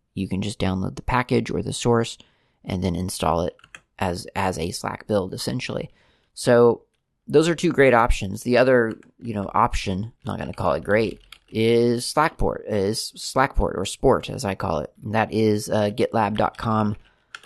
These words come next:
slash slackport slash something, probably Slackport again? No, Sport, okay. So that's, uh, gitlab dot com slash slackport slash sport. You can get the Slack, the, the latest Sport release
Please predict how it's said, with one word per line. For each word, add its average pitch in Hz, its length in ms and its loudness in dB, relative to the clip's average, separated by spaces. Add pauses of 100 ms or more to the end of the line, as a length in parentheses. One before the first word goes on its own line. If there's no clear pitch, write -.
(200)
slash - 880 -4
slackport - 1080 -2
slash 110 760 -6 (540)
something, 123 520 -8
probably 110 460 -6
Slackport - 720 -6
again? 151 300 -10 (100)
No, 104 140 -2
Sport, - 420 0
okay. - 240 -12 (440)
So 104 400 -4
that's, - 280 -6
uh, 104 160 -2
gitlab 107 500 2
dot - 200 -4
com 107 240 -2
slash - 340 -4
slackport 120 600 -2
slash 104 440 -6
sport. - 560 -6
You - 100 -14
can - 100 -12
get - 360 -4
the 92 360 -6
Slack, - 760 -6 (120)
the, 104 220 -4
the 101 140 -2
latest 117 540 2
Sport - 440 0
release 104 680 -4